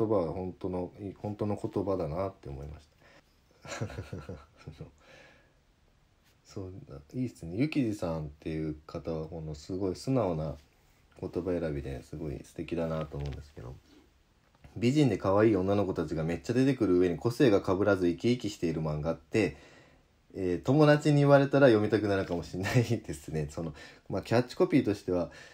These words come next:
あのー、でもまあ、いい、いいんですけどね。そのキャッチコピーにしてもいいんだけど、うん。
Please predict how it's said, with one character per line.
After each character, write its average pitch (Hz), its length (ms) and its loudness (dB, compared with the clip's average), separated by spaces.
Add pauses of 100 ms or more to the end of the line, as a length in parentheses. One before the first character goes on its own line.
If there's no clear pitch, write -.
(300)
あ 98 200 -6
の 87 720 -6
ー、 - 40 -2
で 156 60 4
も 139 80 2
ま 180 140 4
あ、 110 60 0
い 90 60 -4
い、 208 320 -2
い - 20 0
い 220 40 0
ん 180 40 -4
で 107 80 0
す - 80 -12
け 80 80 -6
ど 76 80 -2
ね。 78 100 -6
そ 85 120 -10
の 85 80 -10
キ 113 80 -10
ャ 107 40 -8
ッ - 40 -8
チ - 100 -20
コ 156 100 -4
ピ 120 120 -6
ー - 20 -2
に 85 100 -6
し - 80 -20
て 95 80 -10
も 87 100 -6
い 92 40 -4
い - 20 -6
ん 98 80 -6
だ 80 120 -6
け 76 80 -10
ど、 85 220 -2
う - 20 -6
ん。 - 1080 -18